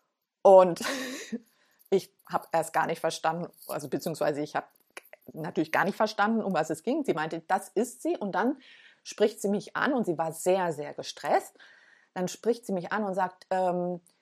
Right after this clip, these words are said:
"Ja, was haben Sie in Ihrem Koffer?" Und ich so, äh,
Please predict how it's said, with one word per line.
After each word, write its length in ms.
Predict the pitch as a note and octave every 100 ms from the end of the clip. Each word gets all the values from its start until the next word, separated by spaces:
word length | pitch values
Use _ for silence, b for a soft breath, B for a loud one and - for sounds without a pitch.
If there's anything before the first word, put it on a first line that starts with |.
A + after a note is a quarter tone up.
| _ _ _
"Ja, 320 | A3 G#3+ D#3+ - -
was 260 | A3+ - A#3+
haben 340 | A#3+ B3 G#3+
Sie 220 | F#3+ G#3
in 220 | - G3 -
Ihrem 220 | G3 F3
Koffer?" 400 | - A#3 - - - _ - _ _ _ _ _ _ -
Und 280 | D#3+ -
ich 160 | E3 -
so, 680 | - - E3 D3+ D3+ D3 -
äh, 460 | - - - C#3+